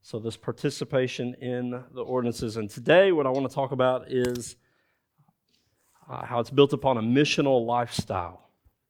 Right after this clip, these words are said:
A missional lifestyle. And so, uh, let me read to you our text today, and then I'll pray,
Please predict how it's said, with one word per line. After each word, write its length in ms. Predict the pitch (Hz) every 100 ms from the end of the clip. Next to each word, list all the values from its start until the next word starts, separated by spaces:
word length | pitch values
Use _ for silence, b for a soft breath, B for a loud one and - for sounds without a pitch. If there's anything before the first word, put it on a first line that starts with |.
| _ _ _ _ _ _ _ _ -
A 60 | 151
missional 920 | 107 135 143 - 143 139 135 - 80
lifestyle. 760 | 113 113 113 - 101 95 92 98
And 140 | 104
so, 400 | - 127 117 113 B B B 123
uh, 80 |
let 140 | 117 220
me 60 |
read 360 | 170 135 165 170
to 120 | -
you 440 | 160 165 170 165 -
our 140 | 135
text 460 | - 160 156 - -
today, 400 | 139 151 147 143
and 120 | 123
then 140 | 127
I'll 160 | 120 110
pray, 540 | - 131 127 131 131